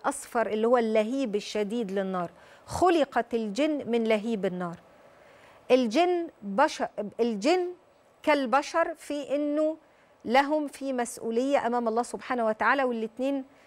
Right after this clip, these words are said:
ليهم تكليف، والاتنين يقدروا يعصوا ويقدروا يطيعوا. الملائكة بخلاف ذلك، يعني الجن يعصي بخلاف الملائكة. "هم لا يعصون الله ما أمرهم ويفعلون ما يؤمرون".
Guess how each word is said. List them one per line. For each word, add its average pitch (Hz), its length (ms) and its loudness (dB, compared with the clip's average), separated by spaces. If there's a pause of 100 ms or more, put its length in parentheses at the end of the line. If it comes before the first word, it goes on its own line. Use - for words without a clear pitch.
(120)
ليهم 233 360 0
تكليف، 247 600 -2
والاتنين 240 440 2
يقدروا 233 440 4
يعصوا 254 420 0
ويقدروا 233 400 2
يطيعوا. 208 460 -2
الملائكة 233 560 2
بخلاف 214 500 -2
ذلك، 170 280 -6 (800)
يعني 202 220 2
الجن 240 320 2
يعصي 262 420 2
بخلاف 226 460 -4
الملائكة. 190 540 -6 (880)
"هم 240 180 2
لا 240 140 8
يعصون 247 460 2
الله 220 380 -2
ما 202 240 -6
أمرهم 202 400 -4
ويفعلون 208 640 -2
ما 196 120 -2
يؤمرون". 185 520 -6